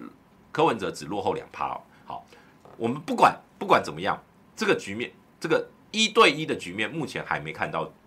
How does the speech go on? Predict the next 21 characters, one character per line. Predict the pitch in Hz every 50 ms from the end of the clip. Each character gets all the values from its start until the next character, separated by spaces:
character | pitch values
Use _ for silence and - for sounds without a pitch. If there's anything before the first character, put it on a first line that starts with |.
| _ _ _ - - _ _ _ _
可 | - - 101
能 | 80 69 67 71
性。 | 78 - 87 80 - -
目 | 156 175
前 | - - 82
看 | 80 - 101
起 | 85
来 | 76
都 | 80 85
萨 | 85 - 71 69
卡 | 71 71 73
都， | 76 80 76 - - - - _
萨 | - - 107 104 98
卡 | 98 95 92
都 | - 92 87
都 | - 92
是 | - - 98
赖 | 90 85
清 | 80 82 80
德 | 73 65
领 | -